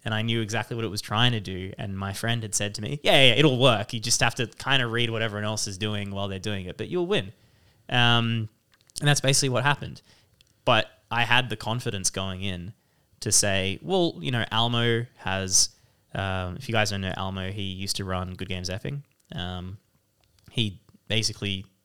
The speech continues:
set me up with all the knowledge that I needed, and the rest of it was just having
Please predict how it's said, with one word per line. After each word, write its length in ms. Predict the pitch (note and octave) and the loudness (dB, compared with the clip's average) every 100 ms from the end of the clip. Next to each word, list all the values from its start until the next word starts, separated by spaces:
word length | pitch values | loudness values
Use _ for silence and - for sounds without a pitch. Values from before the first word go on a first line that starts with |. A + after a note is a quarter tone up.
| _ | _
set 240 | - G#2 - | 0 0 0
me 80 | G#2 | -4
up 160 | G2+ | -4
with 160 | F#2+ F#2 | -6 -8
all 140 | - A2 | -6 -6
the 80 | G2 | -4
knowledge 340 | G2+ G2+ F#2 | -4 -4 -6
that 100 | G2+ | -6
I 100 | F#2+ | -6
needed, 400 | F#2+ G2+ E2+ - - _ - | -4 -4 -4 -10 -18 _ -6
and 140 | G2+ | -4
the 60 | G2 | -2
rest 220 | G2 - | 0 -2
of 80 | G#2+ | -2
it 100 | F#2 | -6
was 120 | G2 | -4
just 220 | G2 - | -4 -6
having 420 | F2+ F#2+ F2+ F2+ | -6 -8 -8 -10